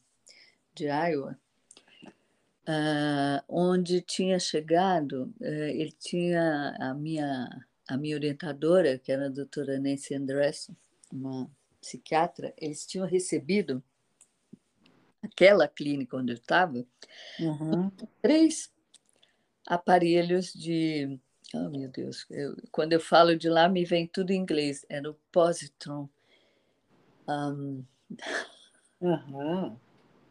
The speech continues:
Speaker 1: Porque lá tinha
Speaker 2: Fica em inglês e, e se vier depois em português, você traduz.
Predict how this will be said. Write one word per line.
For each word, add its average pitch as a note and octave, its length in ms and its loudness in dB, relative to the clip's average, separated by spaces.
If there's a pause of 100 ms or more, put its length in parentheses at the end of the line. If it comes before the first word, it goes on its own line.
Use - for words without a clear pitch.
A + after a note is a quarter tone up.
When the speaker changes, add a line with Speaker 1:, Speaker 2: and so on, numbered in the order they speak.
(720)
Speaker 1:
Porque F3 320 2
lá E3+ 260 10
tinha B3 340 8
Speaker 2:
Fica C#4 240 8
em C4+ 120 4
inglês A3+ 680 4
e, A3 560 -6
e F#3 60 -8
se A3+ 220 -2
vier F#3 340 4
depois F3 400 0
em F3+ 60 -2
português, F3+ 580 -2
você G3+ 280 -6
traduz. C#3+ 800 -4